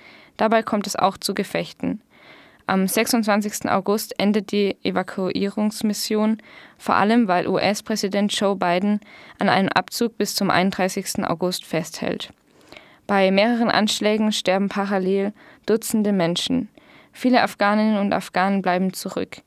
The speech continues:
die in den vergangenen zwanzig Jahren für die Bundeswehr oder internationale Organisationen gearbeitet haben.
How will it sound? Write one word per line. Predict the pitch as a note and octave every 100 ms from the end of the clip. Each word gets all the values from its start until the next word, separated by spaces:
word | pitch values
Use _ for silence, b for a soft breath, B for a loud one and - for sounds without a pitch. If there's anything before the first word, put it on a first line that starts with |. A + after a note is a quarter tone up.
| B B B -
die | G#3+
in |
den | G#3 G3
vergangenen | G3 F#3+ G3 A3 A3
zwanzig | - F#3+ G3+ -
Jahren | - F3+ F#3+ G3
für | -
die | F#3
Bundeswehr | F#3+ G#3 G#3+ - A3 A3
oder | F#3+ F#3+
internationale | G3+ G#3 G#3 F#3+ - F#3 F3+ F#3 -
Organisationen | F3+ F3+ F3+ F3 - F3+ F3+
gearbeitet | F#3 - F3 E3+ - - -
haben. | F3+ G3 F#3+